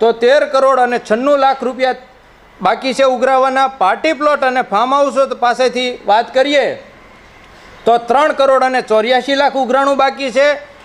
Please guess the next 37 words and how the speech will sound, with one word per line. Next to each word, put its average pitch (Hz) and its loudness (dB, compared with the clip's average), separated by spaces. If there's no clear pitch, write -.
બેંકોની 269 0
વાત 262 0
કરીએ 269 0
તો 254 -4
એક 233 2
કરોડ 269 2
અને 240 -2
ચોવીસ 262 0
લાખ 254 0
રૂપિયા 254 -2
બાકી 240 -2
ઉઘરાવવાના 254 0
બાકી 247 -2
છે. 262 -2
અલગ 254 0
અલગ 269 0
ટેનામેન્ટ, 277 0
રેસિડેન્શિયલ 247 0
અને 240 0
કોમર્શિયલની 277 0
વાત 240 0
કરીએ 240 0
તો 208 -4
છસો 233 -2
ને 254 -2
ચોત્રીસ 240 0
કરોડ, 220 2
એમ 269 0
કરીને 254 -2
ટોટલ 269 2
સાતસો 202 -2
ને 285 0
બત્રીસ 233 -2
કરોડ 254 2
ઉઘરાવવાના 277 0
બાકી 220 -2
છે. 214 -2